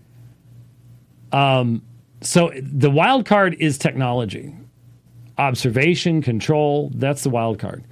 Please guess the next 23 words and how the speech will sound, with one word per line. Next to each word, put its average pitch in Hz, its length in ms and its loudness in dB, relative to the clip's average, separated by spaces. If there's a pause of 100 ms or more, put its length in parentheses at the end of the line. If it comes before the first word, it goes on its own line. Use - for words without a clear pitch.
(580)
What 160 180 4
is 135 140 2
known 214 320 4
is 135 640 0 (140)
mankind's 151 560 -2
mankind. 139 480 -4 (1500)
Made 143 160 2
in 180 60 2
the 175 60 4
image 160 200 2
of 131 40 0
God. 117 200 0
Can't 147 200 0
change 139 260 -2
that. 90 120 -8
Can't 131 220 0
affi-, - 180 -8
can't, 143 300 -2
can't 139 180 0
get 131 100 -4
rid 139 120 -2
of 123 60 -4
that. 101 140 -10